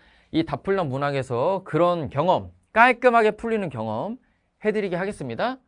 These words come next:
잔실수 많으면 오세요. 그 다음에 이거는 기출 고인물들을 위한, 고인물들을 위한 이야기입니다. 그 다양한 시각에서 문제를 푸는 방법.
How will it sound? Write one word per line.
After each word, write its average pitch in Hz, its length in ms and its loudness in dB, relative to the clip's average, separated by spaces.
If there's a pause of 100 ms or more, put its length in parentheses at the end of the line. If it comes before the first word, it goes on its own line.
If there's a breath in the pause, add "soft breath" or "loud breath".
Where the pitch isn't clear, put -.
잔실수 165 500 -4
많으면 135 320 -4
오세요. 92 380 -10 (840 soft breath)
그 - 80 -2
다음에 180 520 4 (1400 soft breath)
이거는 202 320 4
기출 208 300 2
고인물들을 226 640 4
위한, 180 640 4
고인물들을 170 880 0
위한 110 360 -4
이야기입니다. 98 520 -6 (260 soft breath)
그 139 100 -8
다양한 175 380 -2
시각에서 180 380 0
문제를 135 340 -2
푸는 143 220 -10
방법. 87 480 -8